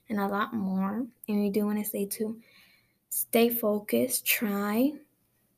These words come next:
to get better grades and feel more better, and to help each other out, because sometimes that's what other people need. You never know.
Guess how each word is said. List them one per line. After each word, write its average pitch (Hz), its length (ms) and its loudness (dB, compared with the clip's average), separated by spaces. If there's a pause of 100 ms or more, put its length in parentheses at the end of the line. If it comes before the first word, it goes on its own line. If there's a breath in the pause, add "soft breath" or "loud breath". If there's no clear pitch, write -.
(160)
to 214 120 -4
get 208 200 0
better 214 220 0
grades 202 580 0
and 220 320 -4 (580)
feel 202 400 2
more 202 340 0 (420 loud breath)
better, 196 440 0 (1000)
and 202 540 -2
to 214 480 2 (1040)
help 269 320 -2
each 254 160 -4
other 269 220 2
out, 269 200 -4
because 214 460 -2
sometimes 240 480 0
that's 214 220 -4
what 233 80 -4
other 220 160 0
people 240 280 -2
need. 269 280 2
You 214 140 -2
never 220 240 0
know. 262 180 -2